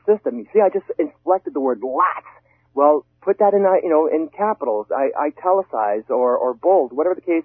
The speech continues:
is, to emphasize that I, it's like as if I was saying it to you face to face and putting a lot of emphasis on the word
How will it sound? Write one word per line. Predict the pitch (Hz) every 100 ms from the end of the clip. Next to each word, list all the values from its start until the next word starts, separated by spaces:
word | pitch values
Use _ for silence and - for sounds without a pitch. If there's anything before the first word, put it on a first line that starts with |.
| -
is, | 196 117 - _ _ _
to | 175
emphasize | 196 185 - 143 139
that | 143
I, | 127 - -
it's | 160
like | - 170
as | 165 143
if | 392
I | 151
was | 143 - _
saying | 233 262 226
it | 170 -
to |
you | 120 127 -
face | 175 -
to |
face | 170 196 160 - _ _ _
and | - 139
putting | 160 156
a | 139
lot | 139
of | 135 123
emphasis | 185 165 - 139
on |
the | 127
word | 117 120